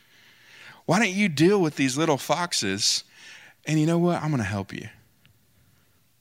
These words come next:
I'm gonna help you deal with these." So, feel it.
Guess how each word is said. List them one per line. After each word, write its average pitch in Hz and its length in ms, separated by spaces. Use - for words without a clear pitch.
I'm 143 100
gonna 143 120
help 127 300
you 104 100
deal 104 240
with 98 160
these." - 420
So, 107 560
feel 220 480
it. 101 180